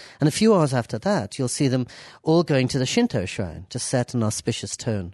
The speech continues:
for the coming year. So we think, "Well, hang on a minute, that's inconsistent, that's a contradiction. How can you go with all sincerity to a Christian church, a Buddhist temple,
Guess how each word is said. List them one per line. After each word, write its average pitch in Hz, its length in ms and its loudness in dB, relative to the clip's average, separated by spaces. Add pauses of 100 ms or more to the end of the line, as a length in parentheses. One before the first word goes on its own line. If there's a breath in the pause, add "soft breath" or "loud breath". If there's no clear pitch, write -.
for - 100 -20
the - 80 -14
coming 98 300 -6
year. 123 240 0 (560 loud breath)
So 190 180 2
we 269 200 4
think, - 340 -6
"Well, 151 320 2 (400)
hang 202 200 4
on 170 140 6
a 123 60 2
minute, 85 260 -4
that's - 240 -2
inconsistent, 120 800 -4
that's - 220 -2
a 143 60 -8
contradiction. 107 640 -4 (260 loud breath)
How 202 260 4
can 190 180 2
you 156 120 6
go 127 260 4
with 117 140 0
all 143 160 4
sincerity 117 720 -2 (300 loud breath)
to - 80 -6
a - 20 -8
Christian - 420 -4
church, 110 460 -4
a 110 40 -8
Buddhist 139 420 -2
temple, 101 500 -8